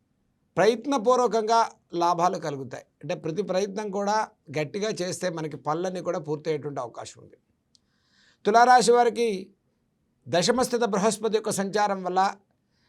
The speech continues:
దైవిక బలంతో ప్రతి సమస్యను అధిగమించి విజయాలు సాధించుకునేటువంటి వారంగా చెప్పుకోవచ్చు. పంచమ చంద్రరాహువులు, షష్టమ శనైశ్వరుడు వక్రగతి వల్ల అత్యధికమైన ప్రయాణం చేయవలసి రావటం, శారీరక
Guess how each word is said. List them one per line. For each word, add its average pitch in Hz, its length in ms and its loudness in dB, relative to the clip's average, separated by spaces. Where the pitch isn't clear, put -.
దైవిక 196 600 0
బలంతో 226 360 2
ప్రతి 196 240 -4
సమస్యను 202 400 -4
అధిగమించి 196 520 -2
విజయాలు 190 360 0
సాధించుకునేటువంటి 180 800 -6
వారంగా 165 360 -4
చెప్పుకోవచ్చు. - 440 -14
పంచమ 220 360 0
చంద్రరాహువులు, 190 720 2
షష్టమ 185 440 -4
శనైశ్వరుడు 185 600 -4
వక్రగతి 180 480 -4
వల్ల 160 140 -4
అత్యధికమైన 214 640 2
ప్రయాణం 202 500 4
చేయవలసి 190 380 -2
రావటం, 180 340 2
శారీరక 196 540 2